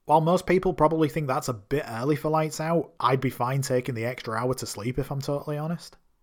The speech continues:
If I can get bedded down and comfy and get an extra sixty minutes, I'm totally cool with that. As Chico passes by en route to his pod, he calls Lisa his mamacita,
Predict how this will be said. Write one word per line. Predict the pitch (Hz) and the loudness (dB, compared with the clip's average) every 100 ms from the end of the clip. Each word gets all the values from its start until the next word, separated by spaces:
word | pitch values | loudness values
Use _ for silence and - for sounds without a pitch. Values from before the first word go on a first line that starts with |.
| - | -2
If | 143 | 0
I | 160 | 2
can | 160 | 4
get | 156 120 | 4 4
bedded | 143 143 | 2 2
down | 131 135 | 2 2
and | 143 113 | 0 -2
comfy | 123 123 165 | -4 -2 -2
and | 143 | 0
get | 120 | 0
an | 117 | -2
extra | 123 - 127 | -8 -8 -6
sixty | - 135 - | -6 -6 -6
minutes, | 123 131 151 - - | -4 -4 -4 -8 -8
I'm | 117 113 - | -8 -8 -10
totally | - - 135 104 | -8 -2 -2 -2
cool | 101 120 | -8 -8
with | 104 82 | -8 -10
that. | 107 90 - _ _ _ _ _ _ _ _ _ _ 139 | -12 -12 -16 _ _ _ _ _ _ _ _ _ _ -6
As | |
Chico | - 226 226 233 | -2 -2 2 2
passes | 226 180 170 | 2 0 0
by | 123 143 151 | 2 4 4
en | 123 | 4
route | 120 131 - | 4 2 2
to | 113 | -6
his | 98 | -6
pod, | - 139 | -2 -2
he | 101 | -2
calls | - 180 175 | 0 0 2
Lisa | 143 135 - 123 | 0 0 -2 -4
his | 107 | -4
mamacita, | 104 90 82 - 175 151 - | -8 -10 -10 -6 -4 -4 -8